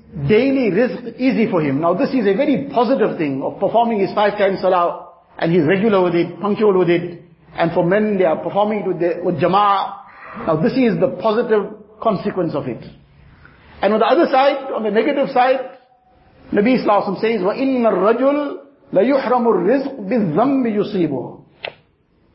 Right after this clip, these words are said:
When a person engages in sin and vice, then he becomes deprived of rizq and sustenance. On the one side, we saw the good of salah, what benefit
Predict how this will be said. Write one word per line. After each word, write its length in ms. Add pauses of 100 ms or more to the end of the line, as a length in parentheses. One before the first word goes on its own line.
(340)
When 180
a 140
person 460
engages 600
in 360
sin 180
and 180
vice, 520 (1600)
then 280
he 100
becomes 480
deprived 760
of 140
rizq 420
and 140
sustenance. 520 (1800)
On 140
the 80
one 220
side, 240
we 80
saw 240
the 100
good 220
of 180
salah, 560 (880)
what 360
benefit 360